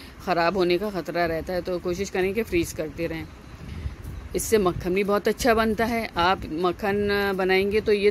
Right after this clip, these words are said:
तीन से चार दिन आप मक्खन रख सकते हैं। ये मेरा ग्राइंड हो चुका था, इसमें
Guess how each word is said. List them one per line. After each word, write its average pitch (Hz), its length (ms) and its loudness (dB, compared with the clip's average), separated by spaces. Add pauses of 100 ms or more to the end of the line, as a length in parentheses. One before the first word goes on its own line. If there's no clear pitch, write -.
(140)
तीन 185 260 0
से 208 120 0
चार 175 260 -2
दिन 180 160 2
आप 175 140 0
मक्खन 175 400 -4 (500)
रख 180 160 0
सकते 170 380 -4
हैं। 160 140 -4 (480)
ये 196 100 4
मेरा 202 240 4
ग्राइंड 190 340 2
हो 208 80 0
चुका 220 300 -2
था, 254 220 -6 (180)
इसमें 220 460 -2